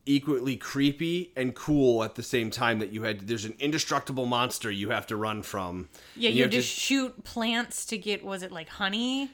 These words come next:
Speaker 1: You draw, you shoot these bio things and it opens up tubes. It's like honey or something and it eats it and that's what slows it down while you
Speaker 2: It's
Speaker 1: open these
Speaker 2: freaking it.
Speaker 1: slow opening doors
Speaker 2: Yep.
Speaker 1: to make it out. It's very creepy,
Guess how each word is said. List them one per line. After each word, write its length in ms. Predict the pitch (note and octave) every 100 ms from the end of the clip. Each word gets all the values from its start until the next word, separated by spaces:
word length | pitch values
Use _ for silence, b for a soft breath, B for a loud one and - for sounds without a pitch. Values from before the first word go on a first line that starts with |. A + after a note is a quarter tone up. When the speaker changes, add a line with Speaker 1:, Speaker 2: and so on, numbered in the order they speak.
| -
Speaker 1:
You 100 | B2
draw, 240 | A#2 C#3
you 120 | C3 C#3
shoot 200 | - D3+
these 140 | C3+
bio 420 | - B2 A#2 A#2
things 340 | A2 A#2 A2 G#2
and 100 | G#2+
it 80 | G#2+
opens 300 | G#2+ A2 G#2+
up 120 | F#2+
tubes. 300 | A#2 A2 G2
It's 100 | G2
like 140 | G#2
honey 380 | - A2 A2 G#2+
or 80 | G2+
something 320 | - G2+ G#2
and 100 | G2+
it 80 | -
eats 260 | C3 C#3 -
it 160 | A#2 G2+
and 80 | A2
that's 200 | G#2+ -
what 120 | A2
slows 560 | - - B2+ C3 C3+ A#2+
it 100 | A2
down 280 | C3 B2 A2+
while 100 | G#2+
you 80 |
Speaker 2:
It's 80 | A2+
Speaker 1:
open 200 | A#2+ B2
these 200 | B2 A#2+
Speaker 2:
freaking 140 | F#3+ F#3
it. 40 |
Speaker 1:
slow 220 | C3+ C3 C3
opening 480 | B2+ A#2+ C3 A#2+
doors 540 | A2+ A#2+ A#2 G#2+ G#2 G#2
Speaker 2:
Yep. 220 | G3 F#3 B B
Speaker 1:
to 80 | -
make 180 | B2 A2
it 80 | A#2
out. 180 | G2+ - B B
It's 200 | - G2
very 380 | G#2 G2 A#2 A#2+
creepy, 720 | B2 - A2+ G#2 G#2+ G2 F#2+